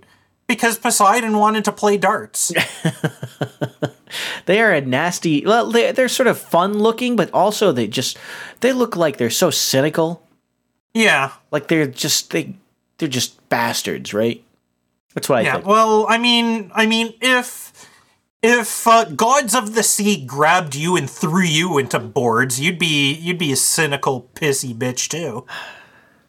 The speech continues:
Speaker 2: To get the Argonauts ready before I,
Speaker 1: Yeah.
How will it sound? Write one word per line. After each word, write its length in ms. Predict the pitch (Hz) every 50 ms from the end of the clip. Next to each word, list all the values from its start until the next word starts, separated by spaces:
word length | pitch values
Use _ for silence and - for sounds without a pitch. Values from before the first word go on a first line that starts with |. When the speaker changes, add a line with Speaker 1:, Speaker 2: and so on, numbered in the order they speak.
| _ _ _
Speaker 2:
To 80 | - 98
get 140 | 95 95 -
the 140 | - 90 92
Argonauts 480 | 98 98 92 98 92 85 85 85 -
ready 320 | 87 85 80 82 82 - _ _ _ _ _ _ _ _
before 300 | 113 107 - 127 127 117
I, 60 | 110
Speaker 1:
Yeah. 300 | 107 107 151 151 143